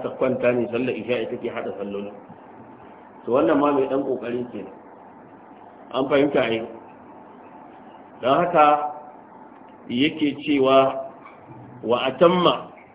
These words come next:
ya cika ainihin wato ruku'insu. An gane? Wa kushu'uhun-, wa kushu'ahunna,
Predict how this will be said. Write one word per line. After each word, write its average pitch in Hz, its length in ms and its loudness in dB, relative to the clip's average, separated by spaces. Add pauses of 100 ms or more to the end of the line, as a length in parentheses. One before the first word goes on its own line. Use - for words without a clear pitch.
(460)
ya 131 240 2
cika 165 360 -2
ainihin 147 400 0
wato 135 560 2 (960)
ruku'insu. 117 760 -2 (1600)
An 131 160 -2
gane? 156 400 4 (760)
Wa 110 160 -4
kushu'uhun-, 147 720 0
wa 131 160 0
kushu'ahunna, 143 1300 0